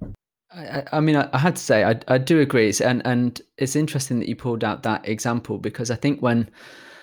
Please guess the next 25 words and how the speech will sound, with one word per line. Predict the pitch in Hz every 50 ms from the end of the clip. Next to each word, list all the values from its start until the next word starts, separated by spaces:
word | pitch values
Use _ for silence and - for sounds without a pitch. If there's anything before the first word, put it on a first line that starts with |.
| - _ _ _ _ _ _ _ _ _ _ _ _
you | -
know, | 135 107 101
without, | 113 135 139 135 131 - 151
without | 165 - 160 156 123
getting | 143 127 131
into | 127 117 - -
politics | - 147 139 123 - - 104 101 101 - - - - - - -
about | 120 95 117 107 107 104 104 107 - - - -
lockdowns | 131 127 - - 120 - 107 107 107 104 104 -
and | 117 117
all | 107 104
the | 107
rest | 113 117 113 - -
of | - 110
it, | 98 95
but | - 113 117
I | 117
do | 110 - - 135 131 127 123
wonder | 113 120 120 120 117 113 107 113 107 107 107
whether | 113 110 107 110 - 110 110 110 113 113 117 110 - _ _ _ _ _ _ _
if | - 131 131 135
people | - 135 131 127 131 - 117 113
could | - - 123 110 113
see | - - - - 131 117 113 110 107 110 107 107 110 - _ _ _ _ _ _ _ _ _ _ _ _ _ _ _ _ _
more | - 127 127 131 131 127 123 117 110 107 107 104 104 107 117 127